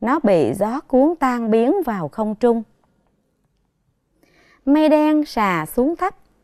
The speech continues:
rồi hóa thành mưa, rơi xuống ruộng đồng, cây cỏ. Con người và vạn vật reo hò đón mưa. Mưa tạnh, nắng lên rực rỡ. Nước ở ruộng đồng bốc hơi,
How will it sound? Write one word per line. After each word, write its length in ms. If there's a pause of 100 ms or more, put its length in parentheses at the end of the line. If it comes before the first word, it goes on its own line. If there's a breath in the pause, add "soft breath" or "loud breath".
rồi 340
hóa 340
thành 280
mưa, 340 (320 soft breath)
rơi 260
xuống 380
ruộng 300
đồng, 280 (360)
cây 220
cỏ. 440 (840)
Con 280
người 260
và 340
vạn 280
vật 340
reo 300
hò 340
đón 320
mưa. 360 (1160)
Mưa 260
tạnh, 420 (420)
nắng 360
lên 380
rực 220
rỡ. 360 (680)
Nước 280
ở 420
ruộng 300
đồng 280 (120)
bốc 180
hơi, 440